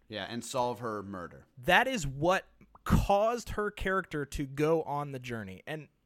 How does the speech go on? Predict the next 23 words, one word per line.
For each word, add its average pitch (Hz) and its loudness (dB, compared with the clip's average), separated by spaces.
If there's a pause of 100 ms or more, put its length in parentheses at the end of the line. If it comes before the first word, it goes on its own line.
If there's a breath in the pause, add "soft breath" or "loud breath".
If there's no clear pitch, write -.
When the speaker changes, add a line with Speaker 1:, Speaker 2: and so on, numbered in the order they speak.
Speaker 2:
I 160 2
use 180 0
the 156 0
term 160 2
journey 135 -4
very 139 2
fucking 123 -2
loosely. 98 -6 (380 soft breath)
But 190 6
I'm 185 4
saying 185 2
that 180 6
is, 196 2
that 185 4
was 185 4
the 170 -12
only 202 -4
character 160 -2
depth 131 -2
in 127 -8
that 110 -4
movie. 92 -12
Speaker 1:
Yeah. 135 -6